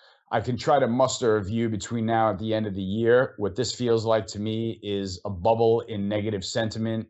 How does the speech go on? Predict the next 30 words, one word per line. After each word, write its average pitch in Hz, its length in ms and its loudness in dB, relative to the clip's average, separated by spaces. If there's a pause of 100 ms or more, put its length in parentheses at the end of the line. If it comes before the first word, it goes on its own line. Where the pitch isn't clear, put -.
a 101 40 -2
bubble 113 580 2 (100)
in 98 320 -4
people 107 340 -6
wanting 107 360 0
to 104 60 -4
get 101 180 -4
short 113 560 0
and 98 120 -6
short 107 340 -2
positioning. 123 680 -4 (520)
And 107 480 -2
we're 117 220 2
gonna 120 140 0
see 107 300 -4
a 104 180 -2
face-melting 123 920 -2
retracement 113 640 -4
rally 104 380 2
that 101 200 2
is 104 160 -4
gonna 104 320 -6 (120)
look 156 280 0
just 147 260 -2
like 139 220 2
the 123 100 0
ones 120 280 2
that 113 140 2
we 117 100 -2
saw 117 460 4